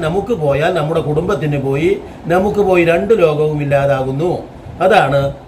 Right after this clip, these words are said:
ശ്രദ്ധിക്കപ്പെടേണ്ടത്. എല്ലാവരുടെയും അവസ്ഥയാണ്. ഇതൊരു പാഠമായിരിക്കണം എന്ന് പറഞ്ഞുകൊണ്ട് നല്ല കാലത്ത് നമ്മുടെ ഊർജം ചെലവാക്കേണ്ടത് രണ്ട് ലോകത്തും നമുക്ക്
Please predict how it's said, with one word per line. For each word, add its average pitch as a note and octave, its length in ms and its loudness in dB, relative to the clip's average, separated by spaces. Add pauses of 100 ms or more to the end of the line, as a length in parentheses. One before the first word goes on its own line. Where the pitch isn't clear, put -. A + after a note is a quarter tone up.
ശ്രദ്ധിക്കപ്പെടേണ്ടത്. D3 920 0 (260)
എല്ലാവരുടെയും C#3 840 0
അവസ്ഥയാണ്. C#3+ 640 0 (600)
ഇതൊരു E3 360 2
പാഠമായിരിക്കണം D3+ 960 0
എന്ന് C#3 180 -2
പറഞ്ഞുകൊണ്ട് D3+ 560 -2 (760)
നല്ല D#3+ 180 0 (140)
കാലത്ത് C#3+ 420 0
നമ്മുടെ D#3 240 0 (140)
ഊർജം F#3 320 -2
ചെലവാക്കേണ്ടത് D3 800 0 (440)
രണ്ട് F#3 320 2
ലോകത്തും D3 440 0
നമുക്ക് C#3 220 -2